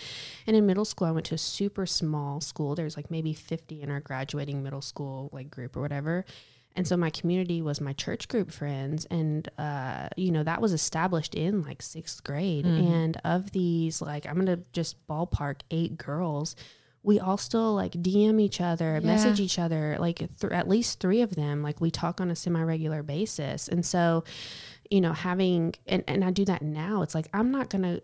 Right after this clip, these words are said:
Speaker 1: just my, the way that the Lord has made me, I am not gonna go out here and be besties with eight hundred different people. Like, I'm gonna pour intentionally
Speaker 2: Mm-hmm.
Speaker 1: into a small community. And, and,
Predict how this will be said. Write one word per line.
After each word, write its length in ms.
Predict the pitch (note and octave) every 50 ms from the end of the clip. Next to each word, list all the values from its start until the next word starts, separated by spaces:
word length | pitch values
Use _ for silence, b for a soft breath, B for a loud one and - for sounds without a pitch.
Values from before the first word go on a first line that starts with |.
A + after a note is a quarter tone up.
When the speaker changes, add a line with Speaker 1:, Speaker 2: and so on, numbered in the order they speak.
| _ _ F#3 F#3
Speaker 1:
just 200 | F#3 A3 A3+ -
my, 200 | - B3+ A#3+ A3 -
the 180 | F3 E3+ F3+ F3+
way 160 | F3 F3 F3+
that 200 | F3+ F3+ F3 -
the 80 | D3+ C#3+
Lord 260 | C#3+ D3+ D#3+ F3 F3
has 160 | F#3 F#3 F3+
made 220 | F3 D#3+ D3+ C#3+
me, 160 | C#3 C#3+ C#3 -
I 180 | - F3 G3+ A3
am 140 | A3 G3+ F3+
not 220 | E3+ E3+ F3 -
gonna 160 | - F3 E3+
go 120 | E3 D#3+ D#3+
out 160 | D3+ C#3+ -
here 260 | D#3+ - D#3+ D3 C3+
and 160 | D3 D#3 D#3+
be 120 | D#3+ D#3+ D#3+ D3+ D#3 -
besties 520 | - C#3+ C3 C3+ - - - - - D#3
with 140 | D#3+ D#3+ - - -
eight 180 | E3+ D#3+ D#3+ -
hundred 320 | - - E3 D#3+ D#3 D3
different 320 | - D3+ D3 - - - -
people. 320 | - E3 - - D3+ D3+
Like, 160 | D3+ D#3 D#3+ -
I'm 200 | - G3 G3 G3+
gonna 160 | A3 A#3 A#3 G#3+
pour 260 | - - G3 F3+ F3
intentionally 1200 | - D#3 D3+ D#3 - - - - E3+ F3 E3+ - - - D#3+ D3+ D3+ D3+ D3 D3 D3 D3+ D#3 -
Speaker 2:
Mm-hmm. 440 | G#3+ G#3 G3+ G3 G3+ G3+ G3+ G#3 G3+ G3
Speaker 1:
into 260 | F#3+ F3+ - - F3+
a 80 | E3+ D#3+
small 460 | - - - F3 D#3+ D#3 D#3 E3 G3
community. 840 | - - G3 G3 F#3+ F3 E3 E3+ E3 D3+ D3+ D3+ D3 D3 D3+ D#3 b b b b b b b b b _
And, 240 | G3 G3 F#3 F#3 F#3 - -
and, 200 | G3 F#3+ F#3+